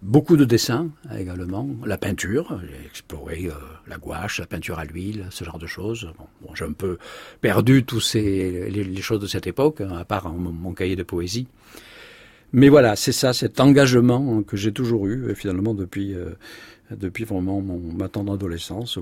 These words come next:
pour, euh, une activité créatrice.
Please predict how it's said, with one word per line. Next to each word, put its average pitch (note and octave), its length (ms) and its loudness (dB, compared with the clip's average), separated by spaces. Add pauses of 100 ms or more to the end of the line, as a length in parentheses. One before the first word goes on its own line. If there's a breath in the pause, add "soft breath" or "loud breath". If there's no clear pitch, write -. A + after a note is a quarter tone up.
pour, - 220 -12
euh, D#2+ 60 -6 (720 soft breath)
une A2 120 2
activité G2+ 460 -6
créatrice. - 580 -12